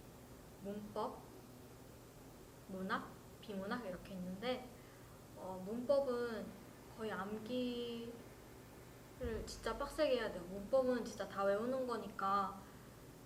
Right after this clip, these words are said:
일부러 평가원에서 <laughs> 어렵게 내거든요. 그래서 문법은 진짜 내가 이것까지 알아야 돼? 이런 것까지 다 공부했고요.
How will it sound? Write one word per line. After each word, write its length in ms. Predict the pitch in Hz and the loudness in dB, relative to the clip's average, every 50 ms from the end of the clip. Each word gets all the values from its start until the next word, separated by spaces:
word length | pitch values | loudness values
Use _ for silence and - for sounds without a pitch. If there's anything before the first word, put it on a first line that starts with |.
| - - | -6 -2
일부러 600 | 294 302 302 302 302 285 254 233 214 202 196 - - - - - - - - - - - - | 2 4 6 10 12 12 12 12 10 6 4 2 -2 -6 -12 -12 -14 -14 -14 -14 -12 -10 -8
평가원에서 760 | 269 277 - 277 269 254 277 285 262 233 214 202 196 185 - - | -6 0 2 4 4 6 6 6 6 6 6 6 6 4 0 -4
<laughs> 80 | - | 2
어렵게 360 | 202 202 208 226 220 - 226 | 4 4 6 6 4 4 4
내거든요. 520 | 196 190 185 185 190 180 185 175 175 185 - - - - - - - - - - | 4 4 4 2 0 0 -2 -4 -6 -6 -6 -8 -10 -10 -10 -10 -12 -12 -12 -6
그래서 380 | - 202 190 190 190 190 185 185 190 - - - - - - - - - - - - - - - | -2 -2 -2 -2 -2 -4 -4 -6 -6 -8 -12 -14 -14 -14 -14 -14 -14 -14 -14 -14 -16 -16 -14 -10
문법은 560 | 214 214 214 214 214 214 247 247 240 226 202 190 | -6 -6 -4 -4 -2 0 -2 0 0 -2 -2 -2
진짜 320 | 190 - - 185 170 160 - - - - - - - - - - - - - - - - - - - | -4 -4 -4 -6 -6 -6 -8 -12 -14 -14 -14 -14 -14 -14 -14 -14 -14 -14 -14 -14 -14 -14 -12 -8 -2
내가 140 | 208 214 214 | 0 2 4
이것까지 420 | 202 208 202 - - 285 262 - | 4 2 2 2 4 4 6 6
알아야 320 | 226 202 196 196 196 196 190 | 4 2 2 2 2 2 2
돼? 240 | - 294 320 - - - | 2 2 2 0 -4 -2
이런 320 | 208 214 214 208 208 202 | 0 0 0 0 -2 -2
것까지 680 | 196 196 196 - 196 190 - 185 190 190 190 190 185 185 | -4 -4 -2 -4 -4 -4 -4 -6 -6 -4 -4 -4 -6 -6
다 280 | - - 202 190 196 190 | -4 -2 -2 0 0 -2
공부했고요. 680 | 185 185 185 180 185 185 180 180 - 180 185 202 202 | -2 -2 -2 0 0 0 -2 0 0 0 0 0 -2